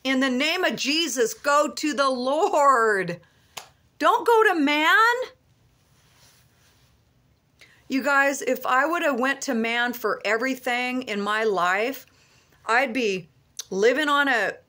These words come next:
corner of a street. I'd be completely broke, sick, or even dead.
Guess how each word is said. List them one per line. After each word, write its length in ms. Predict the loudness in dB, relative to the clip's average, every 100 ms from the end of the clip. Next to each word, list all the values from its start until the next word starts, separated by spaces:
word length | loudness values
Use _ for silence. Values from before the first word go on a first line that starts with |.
| _ -10
corner 680 | -2 0 2 2 0 -2 -10 _ _ _ -4
of 100 | -2
a 60 |
street. 640 | -4 -4 -2 -2 -4 -8 _ _ _ _ _ -2
I'd 160 | 0 0
be 140 | -4
completely 920 | -4 -8 -6 -6 -6 -6 -4 -4 -6 _ _ _
broke, 640 | -8 -4 -2 -2 -4 -8 -18 _ _ _ _ -16
sick, 640 | -12 -8 -2 0 0 -6 -16 _
or 200 | 2 2
even 380 | 2 0 -2 -2
dead. 500 | 0 0 0 -4 -10